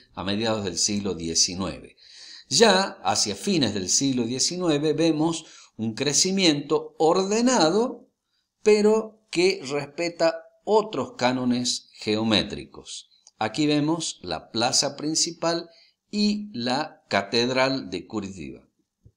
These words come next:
la Basílica de Nuestra Señora de la Luz. Curitiba fue creciendo de manera natural,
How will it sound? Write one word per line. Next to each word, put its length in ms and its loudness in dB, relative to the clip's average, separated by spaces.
la 140 -8
Basílica 600 -4
de 100 -6
Nuestra 360 -12
Señora 480 -8
de 80 -14
la 100 -18
Luz. 480 -20
Curitiba 460 4
fue 220 2
creciendo 640 2
de 120 0
manera 420 2
natural, 800 2